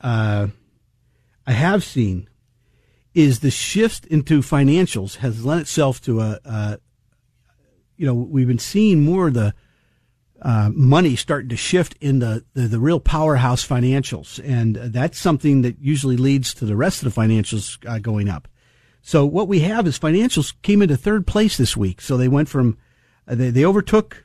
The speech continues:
healthcare and consumer cyclicals and moved into third place on the, on the sector ranking.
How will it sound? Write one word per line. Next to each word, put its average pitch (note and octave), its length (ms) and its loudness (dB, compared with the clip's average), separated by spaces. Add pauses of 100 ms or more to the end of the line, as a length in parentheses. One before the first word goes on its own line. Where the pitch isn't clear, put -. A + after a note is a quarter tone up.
(160)
healthcare F3 520 2
and E3+ 140 2
consumer F3 380 0
cyclicals C#3+ 600 -4 (320)
and C#3+ 140 4
moved F3 260 4
into F3 180 0
third C#3+ 320 -8
place C3 420 -8
on A#2 260 -4
the, A#2 260 -2 (280)
on G#2+ 200 -4
the A2 100 0
sector - 360 -2
ranking. G2+ 440 0